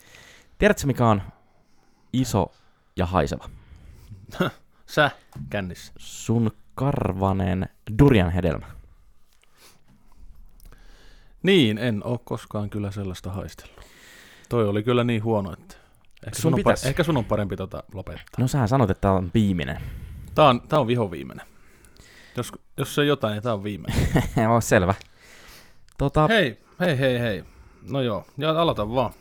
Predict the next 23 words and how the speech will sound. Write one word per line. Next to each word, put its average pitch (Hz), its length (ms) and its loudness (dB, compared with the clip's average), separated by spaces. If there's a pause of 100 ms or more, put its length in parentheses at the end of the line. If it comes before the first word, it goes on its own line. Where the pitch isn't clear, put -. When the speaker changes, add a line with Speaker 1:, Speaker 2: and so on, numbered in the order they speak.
(140)
Speaker 2:
Ei 117 100 -2
mulla 113 200 -4
ollut 110 140 -4
mitään. 104 280 -8 (120)
Voidaan 139 160 4
Speaker 1:
Tämä 107 140 6
on, 95 60 4
Speaker 2:
katsoa 123 180 0
tossa - 260 -6
myöhemmin. 101 380 -6 (340)
Speaker 1:
tämä 143 180 2
on 95 60 2
Formula 104 440 2
Podi. 95 360 4 (680)
Kuuntelet 95 640 2 (1080)
ajantasaisinta, 92 1120 0 (600)
luotettavinta 90 960 -4 (920)
ja 107 160 0 (320)
ehkä, - 400 -6 (240)
ö, 95 100 -6 (140)
väitetysti 107 520 0
jopa 104 180 0
viihdyttävintä 87 720 -2